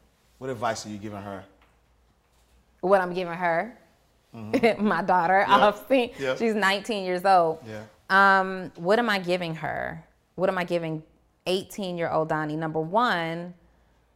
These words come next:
Speaker 2: I would tell her, like, "Get ready, 'cause you are outstanding."
Speaker 1: Mm, yeah.
Speaker 2: Girl, you are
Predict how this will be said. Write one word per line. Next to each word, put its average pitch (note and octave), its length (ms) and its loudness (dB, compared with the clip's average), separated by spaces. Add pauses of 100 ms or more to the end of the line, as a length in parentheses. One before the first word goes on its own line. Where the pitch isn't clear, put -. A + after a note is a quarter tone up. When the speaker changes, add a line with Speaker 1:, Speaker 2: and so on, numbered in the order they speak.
(440)
Speaker 2:
I E3 120 4
would E3 200 -4
tell F3+ 300 0
her, D#3 640 -2
like, D3 280 -6
"Get D#3 200 -6
ready, D3 360 -6
'cause C#3+ 280 -10
you D3+ 560 -8
are C#3 300 -6
outstanding." - 760 -14
Speaker 1:
Mm, F2+ 1120 -20
yeah. F#2+ 140 -16 (180)
Speaker 2:
Girl, D#3+ 220 -2
you F3+ 240 -10
are D3+ 300 -6